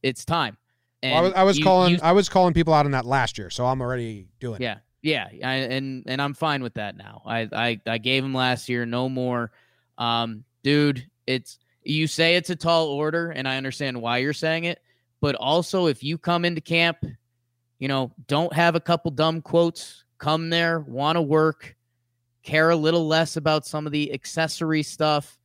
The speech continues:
Speaker 1: catch fly balls, like, it's not that tall of an <laughs> order. Um, so, uh, it'll be interesting to see. He's, he's gotta be a dude you have circled coming into spring training.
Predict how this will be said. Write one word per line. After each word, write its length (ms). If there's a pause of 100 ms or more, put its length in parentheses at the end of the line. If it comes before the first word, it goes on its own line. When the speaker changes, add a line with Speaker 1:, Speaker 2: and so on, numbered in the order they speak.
(420)
Speaker 1:
catch 320
fly 340
balls, 600 (140)
like, 180
it's 200
not 480 (100)
that 300
tall 300
of 60
an 120
<laughs> 40
order. 340 (640)
Um, 380 (300)
so, 640
uh, 300
it'll 180
be 140
interesting 300
to 80
see. 280
He's, 280
he's 280
gotta 220
be 220
a 40
dude 340
you 140
have 220
circled 560
coming 260
into 160
spring 300
training. 500